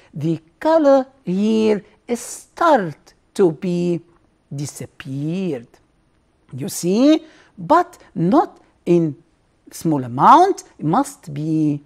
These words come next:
more amount. You see, it's easy change for this. Iodine, yes, I know, it's iodide salt.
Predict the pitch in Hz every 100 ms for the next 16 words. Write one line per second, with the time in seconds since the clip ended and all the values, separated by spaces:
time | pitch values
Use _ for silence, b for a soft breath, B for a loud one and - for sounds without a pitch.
0 | - 135 127 123 120 110 - _ - 117
1 | 143 240 233 - _ b b 143 - 180
2 | 170 165 147 b b b 143 - - -
3 | 226 294 185 170 - 170 160 151 156 -
4 | _ 156 120 - - - - - _ _
5 | _ - 127 113 113 139 208 311 359 -
6 | 123 127 127 123 110 120 147 240 330 339
7 | - 156 147 - - 123 117 123 262 359
8 | 285 - 185 175 175 175 175 175 180